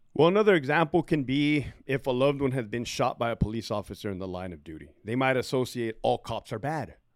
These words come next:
right? "Cops hurt my child. Now all cops are murderers." When that, is that really the truth? That's not the truth. But like you said, they just connected the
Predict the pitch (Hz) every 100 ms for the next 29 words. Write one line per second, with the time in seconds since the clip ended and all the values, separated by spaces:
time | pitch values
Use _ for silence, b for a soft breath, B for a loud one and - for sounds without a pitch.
0 | - 107 - - 127 127 - 131 - 104
1 | 101 - - - 139 143 123 127 _ 104
2 | 113 98 107 117 - 107 104 98 101 -
3 | 147 156 120 90 78 - - - 104 104
4 | 110 107 110 117 113 87 - 123 135 107
5 | 95 - 101 95 - 123 110 92 87 95
6 | - 117 104 101 - 90 101 - 82 78